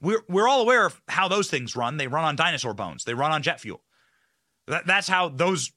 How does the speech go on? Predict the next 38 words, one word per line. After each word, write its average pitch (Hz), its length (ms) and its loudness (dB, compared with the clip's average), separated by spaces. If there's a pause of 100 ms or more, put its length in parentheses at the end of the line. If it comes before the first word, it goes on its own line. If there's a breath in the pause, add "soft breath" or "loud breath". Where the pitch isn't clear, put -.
airplanes 165 520 -2 (120)
work, 170 300 -2 (180)
right? 135 320 -4 (140)
Jet 143 340 -2
propulsion 185 500 -2
engines. 123 520 -4 (1200)
How 165 140 0
do 165 60 -4
these 165 160 -2
balloons 202 340 -2
work? 110 280 -8 (760)
I 156 60 -4
mean, 180 60 0
we'll 240 100 2
see. 262 380 -4 (460)
We'll 196 160 -2
see. 202 300 -2 (480)
But 190 100 0
it 180 100 -6
definitely 226 280 2
is 226 60 0
a 220 60 -2
curious 202 360 2
case. 170 480 -2
Uh, 147 400 0
Marco 196 260 2
Rubio 170 240 2
is 170 80 -2
going 139 160 -2
nuts 143 220 -2
on 165 120 -4
this. 165 180 -6
Marco 185 240 -2
Rubio 139 260 -2
is 147 100 -2
one 143 120 -4
of 139 40 -4
the 123 120 -4